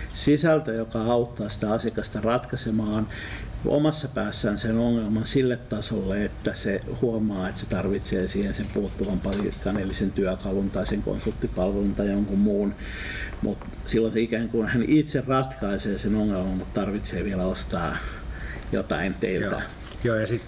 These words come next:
Speaker 2: tietysti jos ollaan niinku vaikka Artteknon sivuilla, niin ei tarvi enää sit niinku koko aika alleviivata, että mitä tehdään. Kyllä se asiakas jo tietää, että
Speaker 1: Mm.
Speaker 2: miksi sinne
Speaker 1: Mm.
Speaker 2: sit on niinku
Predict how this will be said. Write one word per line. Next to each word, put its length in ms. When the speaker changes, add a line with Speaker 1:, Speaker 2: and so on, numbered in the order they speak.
Speaker 2:
tietysti 400
jos 140
ollaan 360
niinku 260
vaikka 360
Artteknon 560
sivuilla, 480
niin 220
ei 100
tarvi 340
enää 260
sit 160
niinku 280
koko 260
aika 240
alleviivata, 640
että 120
mitä 200
tehdään. 360
Kyllä 160
se 100
asiakas 340
jo 60
tietää, 380
että 120
Speaker 1:
Mm. 60
Speaker 2:
miksi 180
sinne 220
Speaker 1:
Mm. 80
Speaker 2:
sit 180
on 120
niinku 260